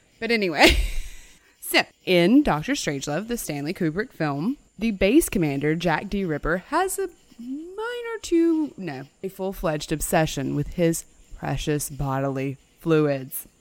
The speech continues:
and some of his choice monologues. "I can no longer sit back and allow the communist infiltration,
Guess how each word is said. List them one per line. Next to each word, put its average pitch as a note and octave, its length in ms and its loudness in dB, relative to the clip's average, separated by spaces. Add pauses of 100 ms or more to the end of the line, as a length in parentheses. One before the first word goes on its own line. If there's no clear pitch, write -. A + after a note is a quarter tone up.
(160)
and D#4 240 4
some E3 160 -4
of D3 80 -8
his D#3 240 -6 (160)
choice - 580 -8 (560)
monologues. F#3 800 -2 (140)
"I C#4 120 8
can D#4 160 10
no D4 160 12
longer D4+ 280 10
sit A#3+ 180 2
back B3 220 4
and A#3+ 100 4
allow A#3+ 180 8
the A3 80 4
communist B3 540 6
infiltration, A3+ 720 4